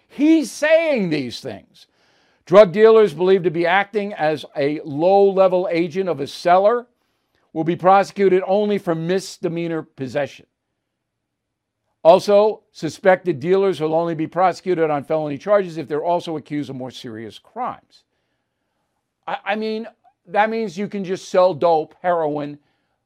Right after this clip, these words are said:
fentanyl, whatever you want on the streets, and it's another misdemeanor. So,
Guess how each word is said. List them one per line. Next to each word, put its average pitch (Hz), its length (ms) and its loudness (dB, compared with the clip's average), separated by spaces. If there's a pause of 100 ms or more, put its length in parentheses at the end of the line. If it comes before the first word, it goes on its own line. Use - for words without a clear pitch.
(180)
fentanyl, 160 520 0
whatever 180 300 0
you 190 140 -2
want 160 260 -2
on 139 160 -8
the 135 60 -12
streets, 151 480 -10 (340)
and 143 260 -8
it's 156 160 -12
another 135 300 -6
misdemeanor. 139 600 -14 (1900)
So, - 380 0